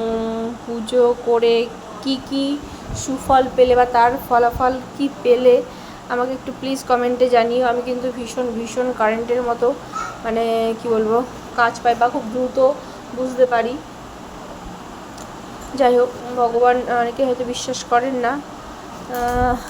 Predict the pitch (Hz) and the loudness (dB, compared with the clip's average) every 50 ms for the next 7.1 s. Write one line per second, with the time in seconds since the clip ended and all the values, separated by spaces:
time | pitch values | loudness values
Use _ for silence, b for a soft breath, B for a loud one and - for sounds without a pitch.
0 | - - 240 247 254 262 269 277 294 277 262 269 - - 277 269 - - 269 277 | -12 -4 0 0 2 4 4 4 2 2 0 -2 -4 -4 -6 -6 -2 -4 -4 -4
1 | - - 254 254 247 254 254 262 269 - - 240 226 233 247 247 233 220 233 269 | 0 0 0 2 2 2 2 0 -2 0 4 4 6 6 4 2 0 -2 -2 -2
2 | 285 285 - - - - - - - - - - - - - 233 254 247 254 - | -4 -8 -12 -16 -16 -16 -16 -16 -14 -14 -14 -14 -14 -14 -8 -6 -4 -4 -2 0
3 | 226 233 233 247 247 - 254 254 254 240 240 226 226 247 240 240 233 - 254 233 | 0 0 0 0 -2 -2 -2 0 0 4 6 6 6 6 4 2 2 0 -2 -2
4 | - 226 226 226 - - 240 240 277 285 - - - - - 220 214 214 214 - | 0 0 -2 -2 -2 -2 0 0 0 -2 -4 -10 -12 -6 0 0 0 0 0 0
5 | - 247 233 226 220 254 294 - - - - - - - - - - - 311 294 | 0 0 0 2 -2 -4 -4 -6 -10 -14 -14 -14 -14 -14 -14 -14 -8 -6 -4 -2
6 | 311 294 - 285 285 262 277 285 277 269 254 254 247 254 247 277 247 247 254 240 | -2 0 0 0 0 2 4 4 4 4 4 4 2 2 2 0 0 2 4 2
7 | 240 | 2